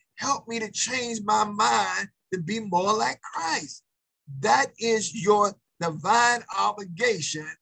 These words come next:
as a son of God. It's allow the Holy Spirit to bring reformation to your total thinking.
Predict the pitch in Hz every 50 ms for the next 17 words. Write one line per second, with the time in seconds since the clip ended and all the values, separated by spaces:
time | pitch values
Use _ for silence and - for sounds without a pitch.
0 | _ _ _ _ _ - 214 185 170 147 151 156 151 - - 190 180 175 180 180
1 | 160 156 180 175 151 - - 156 147 - _ _ _ _ _ _ _ - 202 175
2 | - 170 165 165 165 196 208 202 202 170 170 160 170 180 185 156 147 - - -
3 | _ - 285 233 190 180 180 - _ _ _ _ _ _ _ 190 180 156 185 202
4 | 196 180 170 151 - _ _ _ _ _ - 143 143 156 196 247 262 254 269 -
5 | - _ - 214 226 247 240 240 233 233 240 247 247 220 180 - - - 170 175
6 | 180 185 - _ _ - - 226 233 226 220 196 185 196 190 190 185 180 - _
7 | - 233 220 214 208 208 208 208 - - 208 196 160